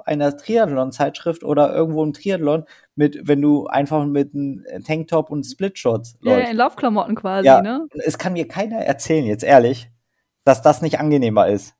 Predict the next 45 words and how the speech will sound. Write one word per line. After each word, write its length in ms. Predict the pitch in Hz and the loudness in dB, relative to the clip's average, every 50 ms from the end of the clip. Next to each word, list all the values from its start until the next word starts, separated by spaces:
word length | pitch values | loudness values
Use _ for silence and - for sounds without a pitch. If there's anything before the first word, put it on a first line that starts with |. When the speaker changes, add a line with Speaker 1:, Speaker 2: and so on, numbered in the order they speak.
| _ - | _ -6
Speaker 1:
in 60 | 123 | -4
normalen 300 | 123 120 127 127 127 120 | 0 4 4 4 4 2
T-Shirt 380 | 120 139 127 - 147 135 120 127 | -2 -6 -4 -2 -4 -4 -4 -4
und 60 | 131 127 | -6 -6
in 100 | 127 127 | -4 -4
normaler 420 | 127 127 123 120 123 127 123 123 | -2 0 2 4 4 6 6 6
Laufhose 520 | 120 120 120 120 117 117 139 95 - 104 92 | 6 6 4 2 2 -2 -8 -8 -8 -8 -10
zu 120 | - 110 | -10 -10
laufen. 420 | - - - - - - _ - - _ _ _ _ _ _ _ _ _ _ _ _ _ _ _ _ _ _ _ _ _ | -10 -8 -10 -10 -12 -14 _ -20 -20 _ _ _ _ _ _ _ _ _ _ _ _ _ _ _ _ _ _ _ _ _
Speaker 2:
Ja, 220 | - 214 233 254 269 | -6 -4 -4 -4 -4
besonders 280 | 247 233 247 247 226 | -4 -4 -4 -4 -2
machen 220 | 226 240 240 247 247 | -2 -2 -2 -2 -2
die 60 | 254 | -2
ja 140 | 247 233 226 | -2 -2 -2
meistens 340 | 226 226 226 240 233 233 226 | -2 -2 -4 -4 -8 -10 -8
dann 140 | 247 233 226 | -6 -4 -4
noch 160 | 226 226 226 - - | -4 -6 -8 -10 -10
irgendwie 180 | 226 220 202 208 | -6 -6 -6 -6
einen 80 | 196 | -6
Reißverschluss 640 | 202 208 240 269 269 269 247 - - 247 240 233 - | -6 -6 -6 -6 -6 -6 -8 -8 -8 -10 -10 -12 -12
vorne 320 | - 247 240 240 220 - | -10 -6 -6 -4 -4 -4
auf. 80 | 220 220 | -6 -6
Da 60 | 202 | -8
dachte 200 | 208 208 - 226 | -8 -10 -10 -10
ich 60 | 214 | -10
ja 140 | 226 - - | -10 -10 -10
auch 80 | 262 | -10
so, 80 | - 202 | -10 -12
das 80 | 185 - | -14 -16
ist 140 | 214 - | -12 -10
ja 120 | - 196 170 | -8 -8 -8
auch 80 | 170 - | -8 -8
alles 380 | - 214 208 202 196 - - _ _ _ _ _ _ _ _ _ _ _ _ _ _ _ _ _ _ _ _ _ _ | -6 -6 -4 -6 -6 -10 -16 _ _ _ _ _ _ _ _ _ _ _ _ _ _ _ _ _ _ _ _ _ _
Speaker 1:
Ja. 220 | - 160 175 - - - - _ _ _ _ _ _ _ _ - - _ _ | 4 4 4 4 2 -14 -20 _ _ _ _ _ _ _ _ -20 -20 _ _
Speaker 2:
also 200 | 233 226 208 233 | -2 -2 0 0
eben 160 | 220 247 220 | 0 2 2
nicht 160 | 247 277 277 | 2 2 2
fürs 240 | - 277 262 - - | 0 -2 -2 -2 0
Laufen 360 | 220 226 226 302 302 - 226 | -2 0 0 0 -2 -2 -4
alleine 440 | 208 202 220 214 262 320 370 285 196 | -4 -4 -2 -2 -2 -2 -2 -2 -4
gemacht. 580 | 180 170 170 156 - 175 - - - - - _ _ _ _ _ _ - | -4 -6 -8 -8 -10 -10 -12 -16 -20 -20 -20 _ _ _ _ _ _ 0
Speaker 1:
Korrekt. 500 | - 165 160 139 151 151 156 - - - 139 - _ | 4 4 6 6 4 2 0 -4 -12 -20 -20 -20 _
Deshalb 580 | - - 143 139 - 151 151 156 170 165 - | -6 -2 -2 2 6 8 8 8 6 4 -2
ist 260 | - - 139 147 - 165 | -8 -6 -6 -4 -2 -2
es, 280 | 160 156 151 - - | -2 -2 -2 -4 -8